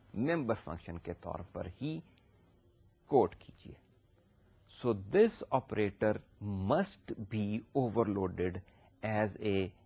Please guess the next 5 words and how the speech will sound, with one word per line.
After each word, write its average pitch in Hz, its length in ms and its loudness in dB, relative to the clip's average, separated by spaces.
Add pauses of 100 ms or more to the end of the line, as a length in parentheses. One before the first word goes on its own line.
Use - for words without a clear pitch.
(140)
member 113 560 0
function, 80 320 -8 (560)
non-static 127 1080 -2 (480)
member 107 300 -8 (140)
function، - 260 -20